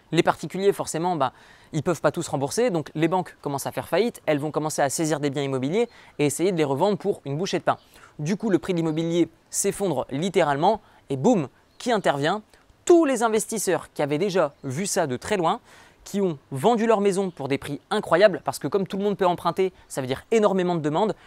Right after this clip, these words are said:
ça veut dire un nom-, un nombre d'offres stagnantes, ce qui veut dire que le prix explose. De ce fait, les investisseurs intelligents ont vendu. Ensuite, que s'est-il passé ? Les prix se sont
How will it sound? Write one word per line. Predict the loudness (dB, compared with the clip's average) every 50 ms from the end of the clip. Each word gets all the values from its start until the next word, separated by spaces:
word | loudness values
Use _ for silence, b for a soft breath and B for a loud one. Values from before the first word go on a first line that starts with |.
| B B
ça | -4 -2 0
veut | 0 0
dire | 0 0 0 -2 -2 -2 -4
un | -2
nom-, | 0 0 0 -2 -4 -6 -4
un | -2
nombre | -2 -2 0 0 0
d'offres | 0 0 0 -2 -4 -12 -16 _ _
stagnantes, | -8 -2 0 0 0 0 -2 -4 -4 -8 b b b b
ce | -12 -6
qui | -4 -2
veut |
dire | 0 0 0 0
que | 0 -2
le | -2 -2
prix | -2 -4 -6 -6 -8 _ _ _
explose. | -4 -4 -4 -4 -2 -2 -2 -2 -4 B B B B B B
De | -2 0 2
ce | 2 2 0 0
fait, | 2 2 2 2 0 -4 _ _ _ _ _ _
les | -4 -2 0 2 2 2
investisseurs | 2 2 0 -2 -4 -6 -4 -2 -2 -2 -2 -4 -4 -2
intelligents | -2 0 2 0 0 0 0 0 0 0 0 b b b b _
ont | -2 -2 -2 -2 -6 -8 _
vendu. | -8 -2 0 2 2 2 0 -4 B B B B B B B B B
Ensuite, | -4 -4 -2 -2 -2 -4 -6 -10 -20 _ _ _ _
que | 0 2
s'est-il | 2 2 0 -2 -2 0
passé ? | 2 2 2 2 0 -2 -4 _ _ _ -2
Les | -2 -2 -2
prix | -2 -4 -6 -6 -6 -6
se | -6 -6
sont | -6 -6 -6